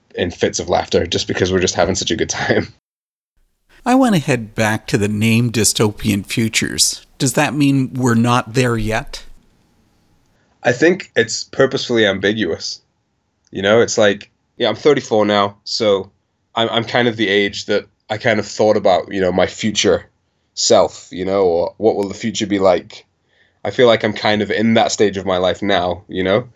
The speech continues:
Speaker 1: I'm married, I have kids, I bought a house, <laughs> yeah, I got really grown up and responsible, um, you know,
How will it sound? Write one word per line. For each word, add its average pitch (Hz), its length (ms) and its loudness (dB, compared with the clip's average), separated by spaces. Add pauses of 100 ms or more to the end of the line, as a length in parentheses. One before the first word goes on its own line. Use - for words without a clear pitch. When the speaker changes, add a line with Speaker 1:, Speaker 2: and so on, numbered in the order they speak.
(280)
Speaker 1:
I'm 101 160 -4
married, 98 380 4
I 95 60 2
have 95 220 -2
kids, 92 640 -4 (460)
I 92 80 -10
bought 98 220 2
a 101 40 4
house, - 640 0
<laughs> - 40 -14
yeah, 104 280 -2 (720)
I 117 100 0
got 127 200 4
really 123 220 0
grown 117 260 2
up 110 160 2
and 117 80 -2
responsible, 107 800 -2 (400)
um, 101 320 2
you 110 80 -2
know, 104 300 -2